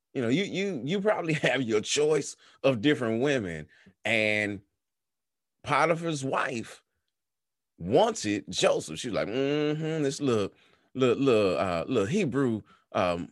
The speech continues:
muscle-bound boy, smart boy. Mm, look at him, so pretty. Uh-huh. Yeah, I'm, I'm gonna have him. And he belongs to me too, 'cause he's my slave."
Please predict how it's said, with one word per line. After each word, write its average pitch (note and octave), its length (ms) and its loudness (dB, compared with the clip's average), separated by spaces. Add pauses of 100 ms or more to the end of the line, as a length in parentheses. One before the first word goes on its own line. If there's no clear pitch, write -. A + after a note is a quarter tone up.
muscle-bound A#2 760 0
boy, A2 160 2
smart B2+ 420 0
boy. G#2 200 2
Mm, A#2+ 680 -4
look C3 180 2
at G#2+ 100 0
him, E2 140 -8
so - 240 -2
pretty. G2 380 -2
Uh-huh. C3+ 640 0 (380)
Yeah, G2+ 200 2
I'm, B2 120 0
I'm B2 160 0
gonna G#2+ 200 0
have C3+ 280 4
him. F#2+ 400 -4 (280)
And G2+ 200 -2
he E3 100 2
belongs E3+ 480 2
to F#3 60 -6
me G3 160 -2
too, G#3 260 -4
'cause E3+ 140 -2
he's G#3 160 -4
my G#3+ 140 0
slave." B3 360 2